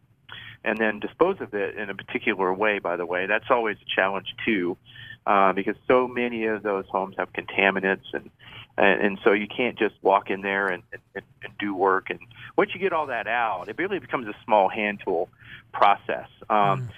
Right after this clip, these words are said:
Speaker 1: now, the work we're doing, uh, with, with tree felling really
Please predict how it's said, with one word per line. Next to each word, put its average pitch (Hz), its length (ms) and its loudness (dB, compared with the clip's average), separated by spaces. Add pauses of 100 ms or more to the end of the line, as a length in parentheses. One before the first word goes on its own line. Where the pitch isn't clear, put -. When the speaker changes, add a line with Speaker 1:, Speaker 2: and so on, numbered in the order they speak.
(160)
Speaker 1:
now, 127 280 6
the 117 120 -4
work 202 280 0
we're 190 100 0
doing, 110 720 -4
uh, 101 400 6
with, 113 320 0
with 104 160 -2
tree 147 300 0
felling 104 420 0
really 175 280 0